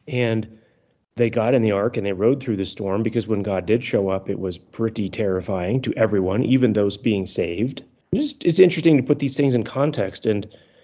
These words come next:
and I guess as we read through, as I read through this, I can't help but flash forward and backward and, and see that this fits into a context. It's not just picking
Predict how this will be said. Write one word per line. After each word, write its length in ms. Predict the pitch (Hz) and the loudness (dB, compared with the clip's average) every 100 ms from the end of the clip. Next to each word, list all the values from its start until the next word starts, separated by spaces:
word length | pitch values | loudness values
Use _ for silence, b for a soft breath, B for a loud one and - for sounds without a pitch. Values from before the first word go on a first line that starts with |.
| b b b _ _ _ _ | b b b _ _ _ _
and 80 | 135 | 2
I 60 | 131 | 6
guess 220 | 151 160 | 6 4
as 140 | 120 | 0
we 100 | 127 | 0
read 220 | 113 117 | 2 0
through, 140 | - 123 | 0 0
as 120 | 120 | 2
I 120 | 117 | 4
read 260 | 165 120 - | 4 4 2
through 160 | 110 | -2
this, 200 | 98 104 | 0 -2
I 120 | 117 113 | -2 -6
can't 300 | - 131 - | 0 0 0
help 240 | 117 120 | -6 -4
but 160 | 120 - | -4 -2
flash 300 | 110 90 - | -4 -4 -4
forward 420 | 139 131 120 104 | 0 2 2 0
and 140 | 92 | -2
backward 560 | 113 113 113 117 110 104 | -2 -2 -2 2 2 2
and, 280 | 98 95 104 | 0 -2 -2
and 180 | 101 | -2
see 240 | 95 - 120 | -2 2 4
that 140 | 110 | 4
this 160 | 107 - | 2 -2
fits 260 | 123 - | 0 0
into 220 | 117 95 92 | -2 -4 -6
a 40 | |
context. 600 | - 127 135 107 90 - | -2 0 0 0 -2 -4
It's 160 | 104 117 | -4 -2
not 140 | 113 | -2
just 240 | 107 104 - | -2 -6 -6
picking 380 | 123 101 95 | -4 -4 -6